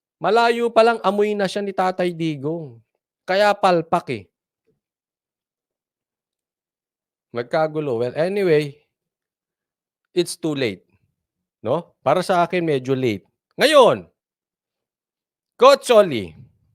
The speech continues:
paano kung magbago si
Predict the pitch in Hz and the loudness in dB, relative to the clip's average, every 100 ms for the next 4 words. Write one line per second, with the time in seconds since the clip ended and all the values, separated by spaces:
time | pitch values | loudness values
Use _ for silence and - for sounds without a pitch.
0 | _ _ _ _ _ _ _ _ _ _ | _ _ _ _ _ _ _ _ _ _
1 | _ _ _ _ _ _ _ _ _ _ | _ _ _ _ _ _ _ _ _ _
2 | _ _ _ _ _ _ _ _ - 220 | _ _ _ _ _ _ _ _ -2 0
3 | 240 247 208 214 190 185 190 180 175 175 | 0 0 0 -2 0 0 0 -2 -6 -4
4 | 160 156 | -6 -8